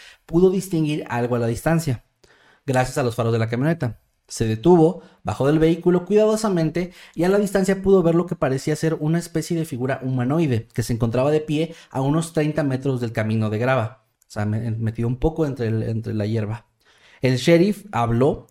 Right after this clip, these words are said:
saludando al extraño, sin embargo, este no le contestó. Mientras se acercaba más, le fue posible distinguir con mayor claridad a esta figura.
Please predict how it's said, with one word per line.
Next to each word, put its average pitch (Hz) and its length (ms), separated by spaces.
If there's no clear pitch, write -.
saludando 123 560
al 165 80
extraño, 131 580
sin 175 240
embargo, 160 640
este 139 380
no 120 220
le 107 100
contestó. 120 500
Mientras 123 320
se 127 80
acercaba 143 320
más, 180 260
le 160 100
fue 151 140
posible 151 320
distinguir 147 400
con 147 140
mayor 117 240
claridad 123 460
a 110 100
esta 113 200
figura. 143 440